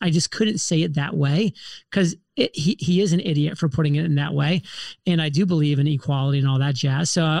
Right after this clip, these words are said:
I, I, I put the word person in, and I think I literally have tipped the scales.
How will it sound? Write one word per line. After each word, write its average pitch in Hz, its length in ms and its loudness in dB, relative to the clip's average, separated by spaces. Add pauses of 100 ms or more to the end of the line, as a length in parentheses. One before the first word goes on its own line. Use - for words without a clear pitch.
I, 175 280 -2
I, 190 180 0 (100)
I 233 360 0 (200)
put - 180 0
the 190 80 0
word 165 220 2
person 160 400 0
in, 277 300 -2
and 170 100 2
I 185 100 2
think 226 220 -2
I 208 140 0
literally 170 640 0
have 160 180 -2
tipped 170 260 -4
the 156 60 2
scales. 151 640 0